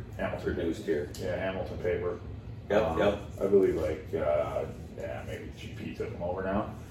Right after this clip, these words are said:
Speaker 1: But I think it was Hamilton paper back in the day.
Speaker 2: Probably, yeah,
Speaker 1: Um,
Speaker 2: yeah.
Speaker 1: and yeah, and they, they, uh, they had David, and then he has sixteen sisters.
Speaker 2: Yep. Was he, was he, uh,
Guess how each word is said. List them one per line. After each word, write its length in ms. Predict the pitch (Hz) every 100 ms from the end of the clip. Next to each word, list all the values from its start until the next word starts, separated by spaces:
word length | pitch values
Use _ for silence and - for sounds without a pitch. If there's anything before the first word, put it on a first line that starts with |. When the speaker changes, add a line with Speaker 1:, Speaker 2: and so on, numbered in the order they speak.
| - -
Speaker 1:
But 80 | 104
I 20 |
think 80 | 117
it 20 | -
was 120 | -
Hamilton 360 | - - - -
paper 280 | - -
back 260 | - 156 -
in 80 | 85
the 80 | 85
day. 340 | 95 - - - -
Speaker 2:
Probably, 320 | 90 87 - - -
yeah, 120 | -
Speaker 1:
Um, 480 | 87 87 175 - 85 - - - -
Speaker 2:
yeah. 60 |
Speaker 1:
and 220 | 92 85 92
yeah, 360 | - 101 87
and 80 | 85
they, 140 | 90 85
they, 340 | 87 87 87 87
uh, 240 | 87 87 - - - - - - -
they 100 | -
had 220 | - 92 87
David, 420 | 87 90 110 101
and 140 | 98
then 360 | 95 87 87 85
he 160 | 92
has 240 | 90 90 -
sixteen 840 | - - - - 101 - 107 101
sisters. 500 | - 117 - 110 - - - - -
Speaker 2:
Yep. 340 | - - - -
Was 140 | 104
he, 220 | 101 90 80
was 160 | 110
he, 240 | 98 92 87
uh, 280 | - -